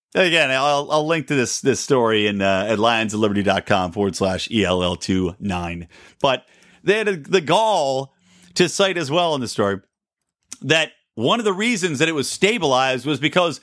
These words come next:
in Florida, in one of the exchanges, a couple of insurers were considering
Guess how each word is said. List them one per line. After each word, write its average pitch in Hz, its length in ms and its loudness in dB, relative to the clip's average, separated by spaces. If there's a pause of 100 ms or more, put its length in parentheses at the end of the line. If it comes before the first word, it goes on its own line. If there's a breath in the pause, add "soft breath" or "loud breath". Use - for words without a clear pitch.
in 156 180 0
Florida, 131 800 0
in 139 180 0
one 214 180 2
of 202 60 -2
the 131 120 -2
exchanges, 113 640 -2 (340 soft breath)
a 165 80 2
couple 214 380 0
of 185 80 -2
insurers 175 500 0
were 151 80 -2
considering 127 840 -2